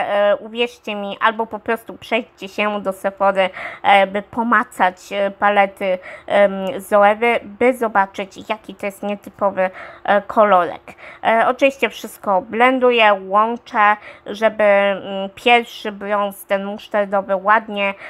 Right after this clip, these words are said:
współgrał, żeby było wszystko pięknie. Teraz sięgam po srebrny, e, kolor, taki srebrno-szary i nakładam w wewnętrznym kąciku, aby rozświetlić spojrzenie.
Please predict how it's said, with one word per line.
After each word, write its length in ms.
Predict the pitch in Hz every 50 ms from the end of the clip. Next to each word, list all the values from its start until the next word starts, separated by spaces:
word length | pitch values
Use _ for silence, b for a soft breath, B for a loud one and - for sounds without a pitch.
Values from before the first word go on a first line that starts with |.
| B B B
współgrał, 1000 | - - - - _ - 226 233 233 233 226 214 233 220 208 202 196 202 196 196 _ _ _ _ _ -
żeby 180 | 196 214 214 202
było 160 | 202 196 190
wszystko 380 | 196 - - - - - - 196
pięknie. 520 | - - 196 165 - - - - - - - B B B B B
Teraz 340 | - 277 311 370 349 339 -
sięgam 340 | - 285 302 294 285 277 269
po 180 | - - 254 247
srebrny, 960 | - - - - 240 240 247 254 240 262 247 233 226 220 208 202 196 190 -
e, 200 | - 202 202 196
kolor, 580 | - - - 202 196 190 190 190 196 214 240 - B B B B B
taki 200 | - 202 - -
srebrno-szary 1160 | - - - - 226 226 220 226 220 208 208 202 196 - - 202 180 180 180 180 185 202 233 - B B B B B
i 220 | - 269 302 311 311
nakładam 680 | 269 226 - - - 226 226 233 220 233 220 220 220 - -
w 160 | 190 208 -
wewnętrznym 640 | 208 226 240 240 226 220 202 196 196 - - 202 202
kąciku, 500 | - - 180 175 - - 254 277 339 294 -
aby 260 | - 330 - 330 311 302
rozświetlić 840 | 294 294 294 - - - - - 220 208 - - 196 196 190 - _ B B B B B
spojrzenie. 800 | - - - - 233 226 226 208 196 190 175 160 - - -